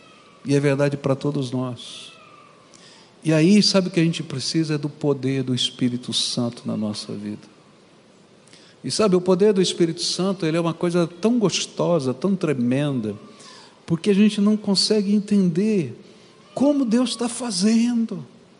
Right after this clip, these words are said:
A gente simplesmente vê a graça de Deus. Eu me lembro que a primeira vez que eu fui expulsar um demônio, e quando eu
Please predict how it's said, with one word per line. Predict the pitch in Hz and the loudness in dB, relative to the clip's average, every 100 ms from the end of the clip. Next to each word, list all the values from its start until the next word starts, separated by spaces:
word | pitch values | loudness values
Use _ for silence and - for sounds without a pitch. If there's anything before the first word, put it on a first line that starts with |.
| _ _ _ _ _ 807 1077 - - - - - _ - _ | _ _ _ _ _ -20 -20 -20 -20 -20 -20 -20 _ -20 _
A | 208 | -6
gente | 220 269 | -2 2
simplesmente | - 285 - 233 254 247 | 2 2 0 0 2 0
vê | 208 240 | 0 2
a | 254 | 0
graça | 208 220 226 233 - 233 | 0 -4 -4 -4 -6 -4
de | 202 | -4
Deus. | 175 190 240 226 226 226 - - - _ _ _ _ _ _ _ _ _ _ _ _ | -2 -2 -2 -6 -8 -14 -20 -20 -20 _ _ _ _ _ _ _ _ _ _ _ _
Eu | - 214 | -2 2
me | 226 | 4
lembro | 226 226 | 4 4
que | 220 208 | 2 0
a | |
primeira | 190 190 190 240 226 | 0 2 4 4 4
vez | 170 185 185 | 2 0 0
que | 185 | -4
eu | |
fui | - 196 | -2 -2
expulsar | - - 160 - 185 | -2 -6 -6 -2 -2
um | 196 | -2
demônio, | 175 156 143 143 170 170 127 98 101 - - _ _ _ _ _ _ _ - | 0 -2 -2 -2 -2 -2 -2 -6 -10 -20 -20 _ _ _ _ _ _ _ -10
e | 156 | -10
quando | - 214 220 | -4 -2 2
eu | 202 180 147 139 | 2 2 0 -6